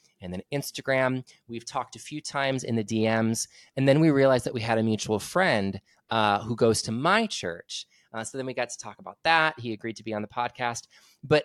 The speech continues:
I am so, uh, uh, I'm just so moved by the way you handle,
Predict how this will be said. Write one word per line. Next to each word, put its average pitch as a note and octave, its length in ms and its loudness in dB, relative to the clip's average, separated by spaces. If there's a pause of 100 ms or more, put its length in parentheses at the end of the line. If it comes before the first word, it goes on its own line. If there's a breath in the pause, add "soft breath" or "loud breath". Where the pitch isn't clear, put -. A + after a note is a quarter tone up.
I D3 400 2
am B2+ 180 0
so, E3 760 -2 (720)
uh, A#2 320 -2 (220)
uh, - 80 -16 (180)
I'm C#3+ 160 -6
just F3+ 320 -6
so F3+ 520 0
moved B2 720 -6
by G#2+ 160 2
the G#2 120 -4
way G#2 440 -2
you G#2+ 460 -8
handle, A2+ 920 0